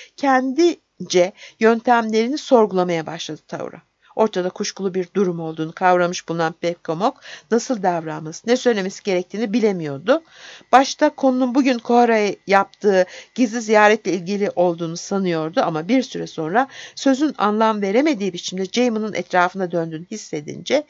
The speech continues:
iyice kabuğunu çekilip sindi. Dışarıda gözle görülür hareketli bir koşturmaca vardı.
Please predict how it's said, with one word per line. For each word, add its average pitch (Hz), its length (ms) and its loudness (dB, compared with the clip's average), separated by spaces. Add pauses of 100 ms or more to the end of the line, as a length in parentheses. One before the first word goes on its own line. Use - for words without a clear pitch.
(240)
iyice 247 260 -4
kabuğunu 190 400 -10
çekilip 226 420 -10
sindi. - 320 -12 (800)
Dışarıda 370 420 2
gözle 277 380 2
görülür 220 320 2
hareketli 247 520 2
bir 240 80 0
koşturmaca 214 800 -2
vardı. 160 500 2